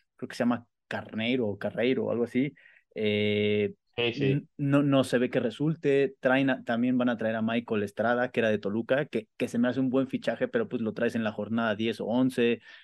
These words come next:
Speaker 1: Entonces, me parece que Cruz Azul ya arrastra, ¿no? Esta, esta cobija, arrastra ya, eh, un año o un semestre de, de, de muchas malas decisiones y de, del mal paso que pasa el equipo, ¿no?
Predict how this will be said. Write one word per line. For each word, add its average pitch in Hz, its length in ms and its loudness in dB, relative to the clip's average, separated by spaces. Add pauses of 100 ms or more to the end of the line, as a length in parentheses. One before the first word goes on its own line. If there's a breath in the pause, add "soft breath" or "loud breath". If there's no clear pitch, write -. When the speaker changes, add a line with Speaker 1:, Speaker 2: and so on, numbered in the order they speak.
(320 soft breath)
Speaker 1:
Entonces, 175 380 2 (240 loud breath)
me 139 100 -4
parece 170 240 0
que 175 120 0
Cruz 160 180 2
Azul 147 260 2
ya 147 240 2
arrastra, 131 400 -2
¿no? 120 140 0
Esta, 131 180 -4
esta 123 260 -4
cobija, 120 460 0
arrastra 120 400 -2
ya, 117 400 0
eh, 113 480 -4 (400)
un 143 240 0
año 147 360 2
o 113 140 2
un 131 200 0
semestre 131 640 0
de, 113 200 -2
de, 113 240 -2
de 113 140 0
muchas 131 400 0
malas 127 280 4
decisiones 131 720 0 (480 soft breath)
y 127 160 4
de, 113 500 0
del 117 200 0
mal 143 220 0
paso 156 260 0
que 127 80 -2
pasa 127 220 -6
el 113 80 -4
equipo, 110 340 -4
¿no? 123 280 -2